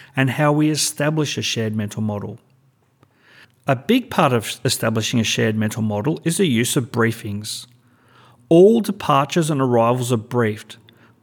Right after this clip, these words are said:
both what is anticipated and contingency procedures, how we will depart or land. What if we have a problem on the runway? What if we have an engine failure?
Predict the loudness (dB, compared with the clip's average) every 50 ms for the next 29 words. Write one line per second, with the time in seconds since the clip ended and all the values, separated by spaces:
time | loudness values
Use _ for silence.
0 | _ _ _ _ 2 4 4 4 4 2 0 -4 -16 -20 _ _ _ 2 4 4
1 | 4 4 4 2 2 2 2 0 -2 -2 -4 -4 -4 -6 -6 -4 -4 -2 0 0
2 | 0 -2 -2 -12 -20 -20 _ -2 0 0 2 2 0 -2 2 2 2 2 4 2
3 | 2 0 0 -2 -2 -2 -2 -4 -2 -2 -2 -2 -2 -6 -8 -10 -12 -14 -16 -16
4 | -18 _ -20 -20 -20 -20 -20 -20 _ _ -20 -20 _ -20 _ -4 0 2 2 4
5 | 4 4 4 4 4 2 0 -2 -2 -4 -2 0 2 2 2 2 -2 -6 -16 -8
6 | _ 0 0 2 2 2 2 2 2 0 0 -2 -6 -10 -14 -20 _ _ _ _
7 | _ _ _ _ -20 -20 _ _ _ _ 0 0 0 0 0 0 2 2 2 0
8 | -2 -4 -2 -2 2 2 4 4 4 2 2 2 0 0 0 0 0 -2 -2 -4
9 | -8 -10 -14 _ _ _ _ _ _ _ _ _ _ _ _ -4 -2 -2 -2 -2
10 | -2 -2 0 2 2 2 2 2 0 0 0 0 2 0 0 -2 -2 -4 -4 -2
11 | -2 -2 -4 -8